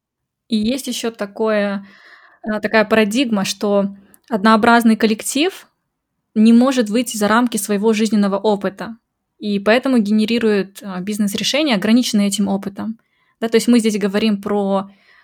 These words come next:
инновационность компании, то, насколько она может быть подвижной и насколько она может быть креативной. Чем более у нас разнообразная компания, а, разнообразные умы, да, работают над бизнес-решениями,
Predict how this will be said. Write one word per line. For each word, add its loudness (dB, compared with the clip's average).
инновационность 2
компании, 2
то, 0
насколько 0
она 2
может 2
быть -8
подвижной -4
и 0
насколько 0
она 2
может 0
быть -16
креативной. -4
Чем 2
более 4
у 2
нас 0
разнообразная 0
компания, 0
а, -6
разнообразные 0
умы, 2
да, -10
работают 0
над -4
бизнес-решениями, -2